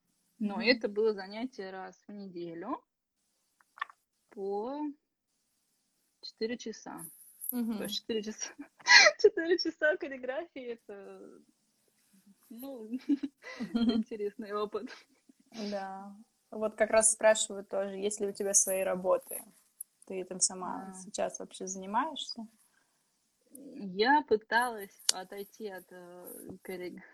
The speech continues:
Speaker 1: <laughs> отойти от, э, каллиграфии и перейти в леттеринг. Но
Speaker 2: Мгм.
Speaker 1: вот я пока где-то здесь и нахожусь.
Speaker 2: Мгм, понятно.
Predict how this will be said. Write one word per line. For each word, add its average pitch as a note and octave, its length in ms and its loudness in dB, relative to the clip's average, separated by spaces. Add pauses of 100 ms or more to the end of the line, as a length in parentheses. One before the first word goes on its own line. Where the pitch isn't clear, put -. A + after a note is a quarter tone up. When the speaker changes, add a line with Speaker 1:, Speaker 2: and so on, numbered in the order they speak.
(140)
Speaker 1:
<laughs> - 480 -10
отойти G#3+ 440 2
от, G#3 140 -2 (120)
э, F#3 360 -12
каллиграфии G3+ 880 -2
и G3 260 -12
перейти F#3 500 -12
в F3 140 -16
леттеринг. G3+ 600 -6 (1160)
Но G#3 220 -2
Speaker 2:
Мгм. G#3 80 2
Speaker 1:
вот G#3+ 180 2
я F#3+ 120 0
пока G3 340 -4
где-то F#3+ 360 -6
здесь F3 280 -4
и F3 40 -18
нахожусь. E3+ 500 -16 (720)
Speaker 2:
Мгм, G3 560 -8 (180)
понятно. G3 600 -10